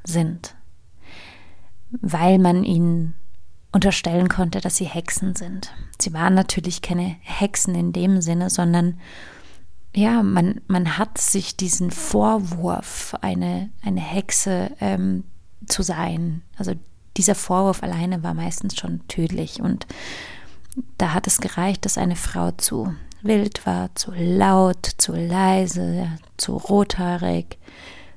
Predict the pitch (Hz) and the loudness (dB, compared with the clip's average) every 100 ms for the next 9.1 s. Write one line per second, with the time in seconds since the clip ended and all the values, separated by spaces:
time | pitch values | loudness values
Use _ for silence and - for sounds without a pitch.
0 | - - - - 175 165 160 165 - 170 | -18 -8 0 2 2 2 2 2 2 2
1 | 180 - - - - - 196 202 208 208 | -2 -6 -12 -16 -16 -6 0 4 8 10
2 | 202 190 - - 180 180 175 175 165 - | 10 8 4 6 6 4 0 0 0 0
3 | - - - 180 170 170 170 175 - - | -8 0 2 2 2 2 0 -6 -12 -14
4 | - - - - - - - 165 - - | -16 -20 -20 -16 -14 -14 -12 -12 -12 -6
5 | - 190 190 180 185 - - - - - | 4 8 8 8 4 0 -6 -6 -2 0
6 | 190 185 - 170 185 - 190 180 - 175 | 2 2 2 0 -2 -2 0 0 2 2
7 | 180 190 185 175 170 165 - - - - | 2 2 2 2 0 -2 -6 -6 -8 -10
8 | - - - 180 175 - - - - 170 | -10 -12 -2 2 2 2 0 2 2 2
9 | 165 | -2